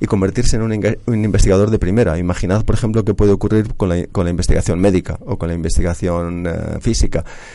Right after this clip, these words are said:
Eh, eh, la, la inteligencia artificial ya está en condiciones de superar a los humanos para, eh, por ejemplo, eh, Watson, hace, me parece que fue el año pasado también, Watson,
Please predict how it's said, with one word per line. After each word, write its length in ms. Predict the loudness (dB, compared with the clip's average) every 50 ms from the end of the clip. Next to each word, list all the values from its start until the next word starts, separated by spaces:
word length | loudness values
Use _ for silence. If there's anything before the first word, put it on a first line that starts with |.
| -20 -16 -8 -4
Eh, 340 | -4 -2 0 0 -2 0
eh, 0 | -2
la, 80 | -4 -2 2 4 4 4 4
la 80 | 2
inteligencia 400 | 0 0 0 0 0 2 2 2
artificial 460 | 2 2 2 0 2 2 2 2 2
ya 120 | 2 4 4
está 200 | 4 4 4 2
en 80 | 2
condiciones 680 | 0 -2 -2 0 0 2 2 4 4 4 4 4 4 2 0 0 -8 -18 -20 -20 -16 -6
de 160 | 0 2 4
superar 480 | 4 4 4 2 4 4 6 4 4
a 80 | 2 2
los 160 | 0 0 -2
humanos 540 | -2 0 2 2 2 2 2 0 0 -2 -6 -8 -10 -12 -10 -10 -4 0
para, 420 | 2 4 4 4 4 4 4 2 0 -2
eh, 640 | -2 -2 0 0 0 -2 -2 -4 -4 -6 -6 -8 -6 -6 -8 -8 -8 -10 -10 -12 -10 -10 -8 -4
por 100 | -2 -2
ejemplo, 520 | -2 0 -2 -4 -2 0 4 4 4 4 2
eh, 140 | 0 -2 0 -2 -4
Watson, 460 | 2 2 2 2 2 0 0 0 2
hace, 300 | 2 2 4 4 2 2
me 160 | 0 -2 -2 -2
parece 220 | -2 -2 -2 -2
que 100 | -4 -4
fue 160 | -2 -2 -2
el 60 | -2
año 80 | -2 -2
pasado 200 | 0 2 2 2
también, 440 | 2 0 -2 0 0 0 0 0 -4 -8 -16 -20 -20 -20 -14 -10
Watson, 720 | -4 2 4 4 4 2 0 0 0 2 0 0 -2